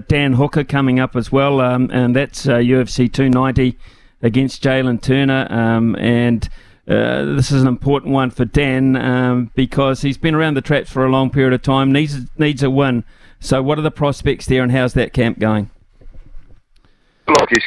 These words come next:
Speaker 2: he's coming off a win. He's in the early stages of camp. Uh, Jalen Turner, I mean, though, Dan Hooker does not get easy fights. And typically he's, he's taken tough fights. He's often taken them on short notice,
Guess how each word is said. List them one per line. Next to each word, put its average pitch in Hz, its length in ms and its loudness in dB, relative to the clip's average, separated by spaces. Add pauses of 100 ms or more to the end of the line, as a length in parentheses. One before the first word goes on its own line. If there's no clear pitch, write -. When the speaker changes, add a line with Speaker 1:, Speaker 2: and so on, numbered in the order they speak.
Speaker 2:
he's 117 160 0
coming 107 300 4
off 101 160 2
a 95 100 -8
win. 98 240 -4
He's 92 220 -8
in 90 100 -8
the 87 120 -4
early 87 220 -2
stages 85 540 -4 (100)
of 90 240 2
camp. 95 300 -10 (380)
Uh, 87 560 0 (100)
Jalen 117 460 2
Turner, 98 500 -6
I 92 160 -6
mean, 104 140 -2
though, 110 160 4 (160)
Dan 127 260 2
Hooker 120 240 -4 (100)
does 90 280 2
not 92 520 0 (380)
get 87 240 -6 (460)
easy 92 420 -10
fights. 73 320 0 (480)
And - 160 -12
typically 101 480 0
he's, 87 200 -4 (160)
he's 92 180 -10 (100)
taken 87 320 0
tough - 220 -6 (120)
fights. 92 320 0 (360)
He's 82 100 -8
often 87 300 -4
taken 85 300 -2
them 82 180 -12
on 78 100 -10
short - 320 -12
notice, 80 320 -8